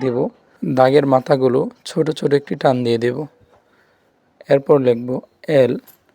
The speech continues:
এল এর জন্য সোজা ওপর থেকে নিচের দিকে সোজা টান দিয়ে নিচের দাগের মাথা থেকে ডান দিকে একটু উপরে তুলে দেব। এরপরে উপরের মাথায় একটু ছোট একটি দাগ দিয়ে দিব।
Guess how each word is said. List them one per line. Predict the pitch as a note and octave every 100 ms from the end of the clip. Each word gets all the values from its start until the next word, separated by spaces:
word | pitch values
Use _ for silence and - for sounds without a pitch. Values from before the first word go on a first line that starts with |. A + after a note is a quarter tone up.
| _ _ _ _ -
এল | C#3 C#3 D#3
এর | D3 C3+
জন্য | B2 A#2 B2+ -
সোজা | - - D#3 D3+ D3 D3
ওপর | D3 C#3 D3
থেকে | C#3 - C#3+ C#3+
নিচের | B2+ A#2+ C#3 B2+
দিকে | A#2+ A#2+ C#3 A3 _ _ _ _
সোজা | - - C3+ C3 C#3
টান | C3+ C#3 B2+
দিয়ে | A#2+ C3 B3 - _ _ _ -
নিচের | C3+ C#3+ - E3 D#3 _ - C#3
দাগের | C3+ C3+ C#3
মাথা | C3+ B2+ C#3
থেকে | C3 C3 D#3+
ডান | C3 B2+ B2
দিকে | A#2+ B2 - C#3+ G#3+ _ _ _ _ _ -
একটু | D3 - D3+
উপরে | C#3 E3 D3+ F#3+ A3+ _ _
তুলে | - C3 A#2+
দেব। | D3+ C#3+ C#3+ _ _ _ _
এরপরে | D3 C3 D3+ C3 C#3 D4 _ _ _ _ -
উপরের | E3 E3 E3+ E3+
মাথায় | D#3 C3+ - D3
একটু | C3+ - F#3+
ছোট | - D#3+ -
একটি | C#3+ D#3+
দাগ | C3+ A#2+
দিয়ে | A2+ B2+
দিব। | C#3